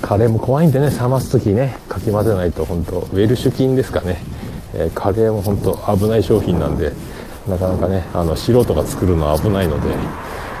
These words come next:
人に提供するやつはね、家で食べる分にはいいんでしょうけど、大きく作ると特にね、えー、その冷ますとこ、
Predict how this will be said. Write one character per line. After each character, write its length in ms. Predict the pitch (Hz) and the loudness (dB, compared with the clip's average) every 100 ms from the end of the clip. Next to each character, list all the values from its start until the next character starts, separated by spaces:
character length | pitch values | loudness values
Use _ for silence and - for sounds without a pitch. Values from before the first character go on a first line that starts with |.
| - - 82 | -10 -8 -8
人 160 | - 110 | 0 2
に 100 | 90 | 2
提 180 | 107 | 2
供 140 | 95 107 | 2 2
す 140 | - | 2
る 80 | 104 | 2
や 100 | 101 | 2
つ 100 | - | 0
は 60 | 80 | -2
ね、 160 | 101 95 | -2 0
家 180 | 98 151 | 2 4
で 80 | |
食 140 | 170 175 | 6 4
べ 80 | 175 | 4
る 60 | |
分 140 | 170 160 | 4 2
に 60 | |
は 60 | 95 | 2
い 20 | |
い 20 | |
ん 40 | 82 | 0
で 60 | |
し 60 | 71 | -2
ょ 60 | |
う 20 | 71 | -2
け 60 | |
ど、 100 | 71 65 - - - | -2 -6 -10 -16 -2
大 220 | - 208 | 4 6
き 100 | 220 | 4
く 120 | - 147 | 2 0
作 200 | - 135 | 2 2
る 120 | 110 | 4
と 80 | 107 | 2
特 260 | 147 139 | 2 2
に 120 | 104 | 2
ね、 140 | 92 127 - - - - - - 90 | 4 0 -4 -14 -16 -14 -14 -8 -4
え 180 | 82 78 80 - | -4 -4 -6 -6
ー、 220 | - 90 | -4 -4
そ 100 | - | 0
の 80 | 139 | 2
冷 60 | 147 | 2
ま 60 | |
す 120 | 147 | 0
と 120 | - 147 | 0 0
こ、 200 | 90 | 0